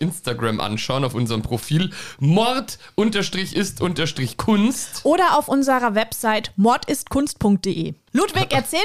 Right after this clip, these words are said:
Speaker 2: uns doch mal, was du auf dem Bild siehst.
Speaker 1: Ja, hier eine Ritterburg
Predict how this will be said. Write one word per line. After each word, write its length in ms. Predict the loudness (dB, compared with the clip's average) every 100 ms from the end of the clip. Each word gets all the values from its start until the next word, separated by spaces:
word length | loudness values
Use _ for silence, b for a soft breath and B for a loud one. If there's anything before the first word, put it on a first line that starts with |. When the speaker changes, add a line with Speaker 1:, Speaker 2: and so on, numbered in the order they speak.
| 2
Speaker 2:
uns 140 | 2
doch 160 | 0 0
mal, 240 | 2 2
was 220 | 0 -2
du 100 | 0
auf 140 | 2 4
dem 120 | 2
Bild 240 | 2 -2
siehst. 520 | -4 0 0 -2 -14 -18 _ -6
Speaker 1:
Ja, 300 | 0 2 2 0 -8 _
hier 360 | -4 0 2 2
eine 280 | 0 0
Ritterburg 640 | 0 2 0 2 2 0